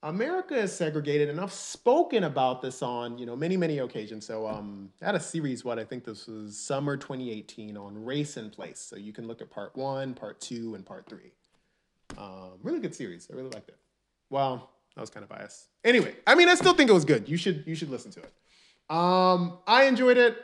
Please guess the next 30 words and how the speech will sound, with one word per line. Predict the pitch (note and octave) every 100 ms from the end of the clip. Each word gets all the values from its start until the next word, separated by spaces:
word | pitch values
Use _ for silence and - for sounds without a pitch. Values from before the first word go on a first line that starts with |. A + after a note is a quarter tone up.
| - -
I | E3+
think | F3+ F3
you'll | D#3+
enjoy | C3+ B2
it | A2+
too. | A2 - _ _ -
Anyway, | C4+ C#4 D#3+ - _ -
so | G3+
I |
did | A#3 E4
the | C#4
series | B3+ A#3
on | G3+ E3
race | D3+
and | B2+
place. | A2+ - - _ _ _ _ _ _ - - _
But | A#3
we | C4+
know | E4 F4
that | C#4+
America's | A3+ G3+ F#3
segregated. | D#3 C3 A2 G#2+ A#2
But | E3 F3+
this, | C#4+ F4 - - _ _ _ _ -
the | G3
segregation | G3 B3+ D#4 F#4+ A#3+ G#3+ A#3 A#3+ - E3+ C#3+ C3+ C3+ C3+ _ _ _ _
in | F3
America | F3 E3 F3 F#3+ F3+ E3+ C#3+ - E3
also | A3 C4+ - B3 A3+ G3 -
influences | D4 G4+ D#4 A2 - - - C3 C#3+